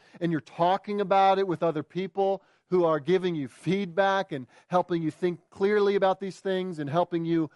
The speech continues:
uh, shape your theology according to the Word of God. You, you know that's, that's still today how disciples are trained, except it doesn't happen with the single guru or the single one leader. You know what happens today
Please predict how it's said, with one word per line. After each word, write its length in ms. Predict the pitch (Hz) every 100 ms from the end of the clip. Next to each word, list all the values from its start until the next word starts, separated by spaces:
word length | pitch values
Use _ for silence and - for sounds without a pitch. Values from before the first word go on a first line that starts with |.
| _ _
uh, 100 | 156
shape 320 | 143 196 190
your 220 | 185 165 - _ _
theology 560 | 180 165 185 196 190 180
according 420 | - 180 180 180
to 80 | 160
the 80 |
Word 260 | 147 170 180
of 160 | 143 117
God. 400 | 151 170 190 151
You, 100 | 160
you 100 | 156
know 160 | 170 185
that's, 220 | 170 - _
that's 180 | - 147
still 360 | - - 180 185
today 580 | 165 139 151 175 214 208 _ _
how 160 | 165
disciples 500 | 156 147 170 165 170
are 80 | 147
trained, 580 | 131 - 151 170 214 233 _ _ _ _ _ _ _ _ _ _ _ _ _ -
except 320 | 135 180 170
it 20 |
doesn't 240 | 160 180 175
happen 400 | 165 175 175 165
with 140 | 147
the 60 | 151
single 420 | - 180 170 160
guru 600 | 123 156 175 185 190 202 - _ _ _ _ _ _ _ _ -
or 120 | 139
the 80 | 139
single 420 | - 180 180 156
one 360 | 156 175 175
leader. 500 | 165 170 180 202 190 _ _ _ _ _ _
You 80 | 139
know 120 | 165
what 100 | 170
happens 380 | 160 170 170 143
today 360 | 160 160 175